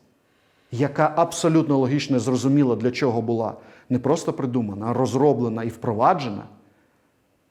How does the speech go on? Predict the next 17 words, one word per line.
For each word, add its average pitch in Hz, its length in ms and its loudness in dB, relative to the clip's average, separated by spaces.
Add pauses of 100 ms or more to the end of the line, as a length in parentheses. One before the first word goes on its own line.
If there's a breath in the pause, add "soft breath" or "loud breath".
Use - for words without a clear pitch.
(1160)
І 180 120 4
де 180 200 6
працюють 175 600 4
люди, 170 300 4
коли 160 360 4
люди, 160 360 4
які 160 280 2
були 151 240 4
колишніми 151 580 2
очільниками 127 580 -2
громад, 123 380 -2 (460 loud breath)
працюють 160 520 2
ефективно, 147 880 -2
більш 156 320 0
того, 113 340 -2
віддають 151 540 2
всього 147 600 0